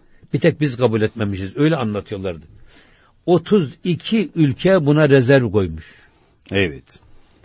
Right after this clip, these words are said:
Speaker 1: Bu maddeye. Şimdi suflörlüğünü
Speaker 2: Hı.
Speaker 1: Kemal Bey'in kim yaptığını görsün. Ha, Kemal Bey ne yapmış? Ya
Speaker 2: Hı.
Speaker 1: Kemal Bey iktidara mı geldi diyebilirsiniz ama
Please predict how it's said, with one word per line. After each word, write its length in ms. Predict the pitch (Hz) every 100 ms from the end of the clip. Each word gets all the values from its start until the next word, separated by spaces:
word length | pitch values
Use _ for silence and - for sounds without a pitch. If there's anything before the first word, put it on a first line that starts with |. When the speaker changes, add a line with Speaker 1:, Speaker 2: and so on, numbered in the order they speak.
| -
Speaker 1:
Bu 80 | 120
maddeye. 480 | 107 - 87 87 - - _ _ _ _ _ _ _ _
Şimdi 280 | - 147 160
suflörlüğünü 760 | - 131 147 139 127 127 143 151 -
Speaker 2:
Hı. 100 | 98 - -
Speaker 1:
Kemal 340 | 127 131 120
Bey'in 200 | 127 131
kim 280 | - - 127
yaptığını 380 | 104 - 117 135
görsün. 340 | 131 - - _ _ _ -
Ha, 120 | 175
Kemal 340 | - 190 220
Bey 180 | 208 214
ne 60 | 196
yapmış? 460 | 170 147 147 - - _ _ _ _ _ _ _ _ -
Ya 100 | 123
Speaker 2:
Hı. 40 |
Speaker 1:
Kemal 360 | - 131 139 131
Bey 100 | 143
iktidara 380 | 143 135 143 165
mı 100 | 156
geldi 340 | 131 120 139
diyebilirsiniz 640 | 147 147 180 170 180 120
ama 280 | 104 98